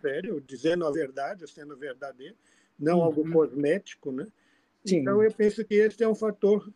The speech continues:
Speaker 1: significativo que eu penso que, às vezes, se dá pouca importância, que é a formação consistente, sólida do analista,
Speaker 2: Uhum.
Speaker 1: da sua análise pessoal, a mais longa, mais extensa, mais profunda,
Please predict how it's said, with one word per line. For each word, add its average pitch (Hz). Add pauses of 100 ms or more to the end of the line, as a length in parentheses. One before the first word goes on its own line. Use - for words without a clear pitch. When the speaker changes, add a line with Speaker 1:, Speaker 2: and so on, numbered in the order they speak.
(100)
Speaker 1:
significativo 208
que 190
eu 180
penso 185
que, 156 (400)
às 135
vezes, 185
se 185
dá 156
pouca 208
importância, 175
que 185
é 185
a 175
formação 190 (560)
consistente, 180
sólida 180 (300)
do 156
analista, 180
Speaker 2:
Uhum. 160
Speaker 1:
da 180
sua 277
análise 196
pessoal, 165
a 135
mais 165
longa, 180
mais 175
extensa, 175
mais 170
profunda, 170